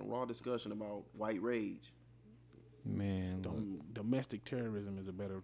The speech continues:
Speaker 3: term for it. The, the, the, the biggest terror, the biggest threats to U S security were born here.
Speaker 1: I wanna know what triggers white rage. I, and I, it can't just be motherfuckers taking L's from video games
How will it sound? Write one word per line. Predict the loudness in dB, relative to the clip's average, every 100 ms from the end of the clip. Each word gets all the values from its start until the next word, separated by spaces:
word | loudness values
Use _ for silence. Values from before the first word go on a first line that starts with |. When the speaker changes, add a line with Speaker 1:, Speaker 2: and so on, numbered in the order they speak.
| -6
Speaker 3:
term | -4 -4 -4
for | -4 -4
it. | -6 -12 -16 -18 -20 -20 -18 -14 -12 -14 -16 -20 -20 -16 -12 -10
The, | -8
the, | -8 -8
the, | -8 -6
the |
biggest | -2 -2 -2 -2
terror, | 0 0
the | 0
biggest | 2 4 4
threats | 2 0 0
to |
U | 2 2
S | 0
security | 0 2 4 2 -2 -8 -14 -6
were | -4
born | 2 4 6 4
here. | -2 -6 -12 -20 -20 -12 4
Speaker 1:
I | 6
wanna | 8 8 6
know | 6
what | 4 2
triggers | 0 0 0
white | 0 0 0
rage. | -2 -4 -6 -12 -12 -4
I, | 0
and | 0 0
I, | 0 0 -2 -6
it | -6 -4
can't | -2 -2
just | -4 -6
be | -4
motherfuckers | -4 -6 -8 -10 -8
taking | -8 -8 -6 -4
L's | -4 -4 -8 -14 -20 -12
from | -8 0
video | 2 2 0
games | -2 -6 -6 -6